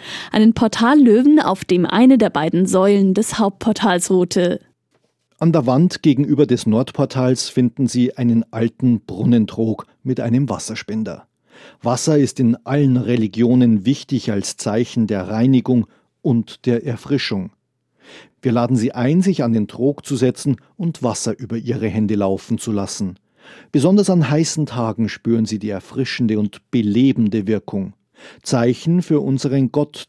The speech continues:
Speaker 2: der uns erfrischen und beleben möchte, wie es im Psalm vierundzwanzig zu lesen ist.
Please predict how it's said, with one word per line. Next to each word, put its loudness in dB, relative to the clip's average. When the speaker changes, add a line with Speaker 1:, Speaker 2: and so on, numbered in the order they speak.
Speaker 2:
der 0
uns -2
erfrischen -2
und -2
beleben 2
möchte, -2
wie 2
es -2
im -2
Psalm 0
vierundzwanzig -4
zu -4
lesen -2
ist. -8